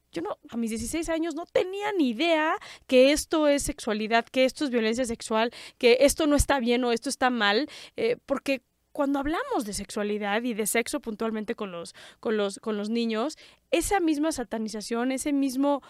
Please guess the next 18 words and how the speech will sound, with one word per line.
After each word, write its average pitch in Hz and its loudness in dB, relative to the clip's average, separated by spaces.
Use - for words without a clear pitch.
lugar 240 2
donde 254 0
le 214 0
enseñas 262 0
a 214 -4
tu 214 -4
hija, - -4
especialmente 220 -4
como 208 -6
mujer, 208 -2
como 208 -6
mamá, 220 2
le 226 0
enseñas 254 4
a 226 -2
tu 233 2
hija 226 0
el 226 2